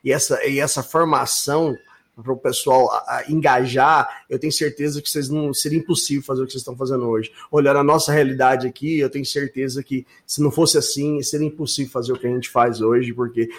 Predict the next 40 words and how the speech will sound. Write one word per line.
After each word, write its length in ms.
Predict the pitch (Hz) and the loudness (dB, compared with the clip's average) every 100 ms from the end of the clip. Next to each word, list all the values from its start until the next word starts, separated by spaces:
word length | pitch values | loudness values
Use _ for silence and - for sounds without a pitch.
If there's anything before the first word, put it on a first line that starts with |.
| - | -12
se 100 | 120 | -10
eu 40 | |
fosse 200 | - 123 | -4 -2
no 60 | 127 | 2
mercado 500 | 120 110 110 120 110 | 2 2 2 2 2
tentar 280 | 120 117 117 | -2 0 -2
achar 280 | 113 120 110 | 0 -4 -4
gente, 540 | 107 107 113 113 117 _ _ | -4 -6 -6 -8 -16 _ _
ia 160 | - 123 | 0 0
virar 540 | 120 123 120 120 110 | 4 4 6 6 6
uma, 420 | 110 113 104 80 78 | 4 0 0 -4 -6
uma 460 | 113 107 104 104 | -4 -2 -4 -6
loucura, 800 | 123 131 123 - - 123 127 120 | -4 -2 -2 -4 -12 -8 -4 -4
cada 320 | 113 120 113 120 | -4 -4 -2 -2
um 80 | |
com 260 | 123 120 127 | -4 -6 -6
linha 200 | 131 123 | -4 -4
de 100 | - | -4
pensamento 880 | 123 117 123 113 113 110 117 - 104 | -4 -4 -4 -4 -2 -2 -4 -6 -8
e 200 | 98 107 | -4 -2
assim 240 | 107 - | -2 -4
por 120 | 98 107 | -10 -14
diante. 400 | 104 95 95 - - - - | -14 -12 -14 -16 -20 -20 -8
Isso 200 | 135 - | 0 4
aí 120 | 123 | 6
é 40 | 131 | 8
um 120 | 151 | 8
exemplo, 640 | 139 135 147 156 165 160 | 6 4 4 2 -2 2
eu 120 | 147 127 | 6 6
acho 320 | 139 - - | 4 2 -2
que 400 | 135 131 120 101 | -2 0 -2 -4
não 320 | 110 143 170 | 0 4 6
é 60 | 165 | 8
um 60 | 160 | 6
exemplo 380 | 135 151 151 | 6 2 4
ainda 300 | 147 147 143 | 2 4 2
que 120 | 139 139 | 0 0
muita 360 | 151 175 175 | 2 4 2
gente 480 | 143 160 - 151 _ | 2 2 0 -4 _
segue, 640 | - - 156 160 156 131 | -4 0 4 6 6 4